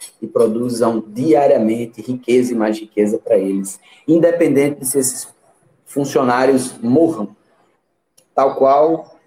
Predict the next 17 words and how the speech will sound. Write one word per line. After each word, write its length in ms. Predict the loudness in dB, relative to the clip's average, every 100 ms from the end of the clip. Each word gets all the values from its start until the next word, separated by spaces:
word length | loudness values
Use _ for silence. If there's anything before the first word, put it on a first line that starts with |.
| _ _ -4
na 200 | 0 2
época 220 | 2 2
da 60 |
Revolução 760 | 2 0 -2 -2 -2 2 2 0
Industrial. 600 | -2 -2 -2 -6 -8 -8 -16 _ _ _ _ _ _ _ _ _ _ _ 0
E 80 | 2
o 60 |
artigo 320 | 2 0 -4
cento 260 | -2 -2 -2
e 40 |
setenta 760 | 0 0 2 0 0 0 -4 -4 _ _ 0
vai 180 | 0 2
dizer 380 | 0 2 0
que 200 | 0 2
a 160 | 4 4
ordem 380 | 4 2 0 2
econômica 1040 | 2 2 2 2 2 0 0 0 0 -2